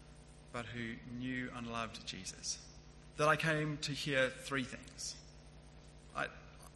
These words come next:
I came to know that, that, that God was there and God was holy and good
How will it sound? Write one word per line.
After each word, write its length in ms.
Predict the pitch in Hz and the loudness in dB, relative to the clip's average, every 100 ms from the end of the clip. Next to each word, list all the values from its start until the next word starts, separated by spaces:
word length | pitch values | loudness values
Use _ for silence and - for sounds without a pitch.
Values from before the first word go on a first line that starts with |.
| - | -2
I 80 | |
came 160 | 165 175 | 4 4
to 100 | 165 | 6
know 120 | 170 | 6
that, 160 | 151 143 | 8 8
that, 200 | 156 - | 4 4
that 200 | 151 - | 2 6
God 300 | 190 180 180 | 8 10 8
was 140 | 165 147 | 6 6
there 260 | 165 160 | 6 8
and 80 | 147 | 6
God 220 | 160 156 | 6 4
was 160 | 151 147 | 4 2
holy 640 | - - 180 180 175 170 170 | 0 2 4 4 4 4 4
and 200 | 151 135 | 0 2
good 300 | 170 160 156 | 6 8 8